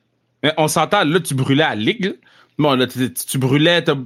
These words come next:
t'as tout brûlé à Blainville-Beaubriand, là, cent seize points, soixante-cinq matchs. La dernière saison, t'étais en tout feu, tout flamme. Bon.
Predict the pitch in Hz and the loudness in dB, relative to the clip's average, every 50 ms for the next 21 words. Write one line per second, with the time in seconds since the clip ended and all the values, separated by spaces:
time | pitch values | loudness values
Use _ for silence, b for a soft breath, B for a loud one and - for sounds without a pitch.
0 | 120 - 180 165 160 - 254 202 185 160 165 160 170 185 190 175 156 143 131 127 | -4 -2 -2 0 2 2 2 2 4 4 4 4 4 4 4 4 4 2 2 0
1 | 123 117 127 131 127 120 147 143 127 123 123 120 117 120 127 143 156 156 156 160 | 0 2 2 2 2 2 0 0 0 0 0 2 2 2 2 2 0 -2 -4 -6
2 | 160 - 139 131 127 - 139 120 - - 131 127 131 127 - 123 113 - 123 - | -4 -2 -2 -2 -2 -2 -2 -4 -4 -4 -4 -4 -4 -2 -2 -4 -2 -2 -4 -4
3 | 85 110 123 139 139 - 120 113 117 123 127 123 117 117 127 120 117 - 113 104 | -2 0 -2 0 0 0 2 2 2 2 0 2 0 0 0 0 0 -2 -2 -2
4 | - - _ _ _ - 135 - - 135 123 - 120 120 - 117 92 85 98 95 | -4 -10 _ _ _ -2 -2 0 2 0 0 0 0 0 0 0 0 0 -2 -2